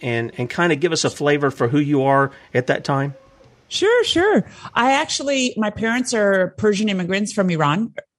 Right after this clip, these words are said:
Speaker 2: and they came in the sixties, so before the revolution. They came to live the American dream.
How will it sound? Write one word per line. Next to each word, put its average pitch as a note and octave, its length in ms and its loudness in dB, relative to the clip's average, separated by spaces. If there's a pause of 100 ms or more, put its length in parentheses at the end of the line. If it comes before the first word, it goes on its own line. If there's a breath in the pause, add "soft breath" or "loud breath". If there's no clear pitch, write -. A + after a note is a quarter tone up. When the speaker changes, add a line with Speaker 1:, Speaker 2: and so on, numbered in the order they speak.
Speaker 2:
and F3 240 2
they F3 60 2
came C4 200 0
in D4 60 4
the B3+ 60 2
sixties, - 500 -4
so E3+ 80 2
before E3+ 320 2
the F#3 100 4
revolution. D3 640 0
They D#3 80 0
came G#3 240 0
to G#3 60 2
live G3 160 2
the F3+ 80 2
American E3 360 0
dream. C#3 300 -2